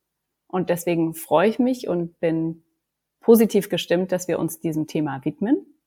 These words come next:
auf Meta-Ebene und ganz konkret. Ich bin gespannt, wie wir das gemeinsam angehen, auch weil wir drei ja in der Art und Weise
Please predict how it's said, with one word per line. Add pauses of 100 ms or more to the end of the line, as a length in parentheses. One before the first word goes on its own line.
(120)
auf
Meta-Ebene
und
ganz
konkret. (920)
Ich
bin
gespannt, (160)
wie (460)
wir
das
gemeinsam
angehen, (500)
auch
weil
wir
drei (220)
ja
in
der
Art
und
Weise